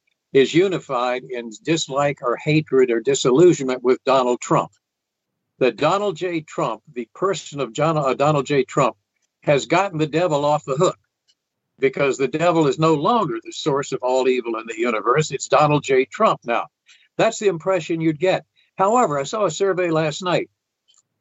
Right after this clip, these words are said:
much contrary to that. Bob, you may have seen the same thing, that, uh, in one survey that was taken, it turned out that ninety percent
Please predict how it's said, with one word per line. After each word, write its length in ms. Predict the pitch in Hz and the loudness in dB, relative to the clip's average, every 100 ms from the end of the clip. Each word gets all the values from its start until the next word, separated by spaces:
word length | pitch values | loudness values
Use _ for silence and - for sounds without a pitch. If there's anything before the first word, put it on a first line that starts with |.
| _ _ - | _ _ -12
much 420 | 120 160 202 - | 0 2 2 -2
contrary 600 | 165 143 - 196 190 139 | -6 -6 -2 0 0 -2
to 160 | 117 | -6
that. 320 | 107 98 110 - | -10 -10 -8 -4
Bob, 240 | 139 147 | -2 0
you 80 | 147 | -2
may 140 | 147 | -2
have 120 | 135 | -2
seen 240 | - 139 127 | -2 -2 -2
the 80 | 113 | -2
same 320 | 151 120 113 | 0 0 0
thing, 380 | 110 170 113 98 _ _ _ _ _ - | 0 2 0 -6 _ _ _ _ _ -8
that, 360 | 117 151 147 151 _ - | 2 4 4 0 _ -6
uh, 360 | 147 151 139 151 | 0 4 2 0
in 220 | 147 139 | -4 -2
one 200 | 143 220 | 0 0
survey 520 | - 180 190 156 147 | -2 0 2 2 0
that 180 | 135 135 | -2 -4
was 240 | 123 120 - | -4 -4 -6
taken, 400 | - 156 - - _ _ _ _ _ _ _ - | -2 -2 -2 -16 _ _ _ _ _ _ _ -6
it 200 | 143 135 | -2 0
turned 300 | - 202 190 | 2 0 2
out 240 | 160 160 156 | 0 0 -2
that 180 | 127 | -6
ninety 500 | 123 131 170 208 190 | -6 -4 -2 -2 -4
percent 840 | 156 - 147 - - 131 92 - | -4 -4 -6 -4 -4 -4 -4 -10